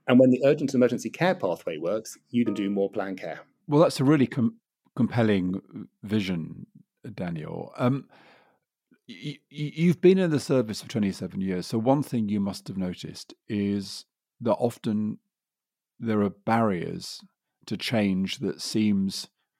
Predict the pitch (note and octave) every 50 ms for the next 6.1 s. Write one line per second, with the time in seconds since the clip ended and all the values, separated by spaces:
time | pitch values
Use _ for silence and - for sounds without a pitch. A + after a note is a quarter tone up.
0 | _ - - - G#2 G2 - - - - D#2+ - - - C#2 C#2+ F#2 G2+ A#2+ C3
1 | _ _ _ _ _ _ _ _ _ _ _ _ _ _ _ _ _ _ _ _
2 | _ - C3+ F3 E3 D#3+ - F#3 F#3 F#3+ F#3 D3 - - D#3 C#3 B2 - - A2
3 | G2+ G#2+ G#2 F#2+ - G#2 G#2 G#2+ G#2 G2+ F#2+ F2 F2+ F#2 F#2 F2+ - - - _
4 | _ _ _ _ - - - F#2+ - - G2+ - - - G#2+ F#2 F2 G2 F#2+ F2
5 | E2 E2 D#2 D#2+ E2+ - - A2 A2+ A#2+ A#2 - _ _ _ - B2+ C3 C3+ B2+
6 | -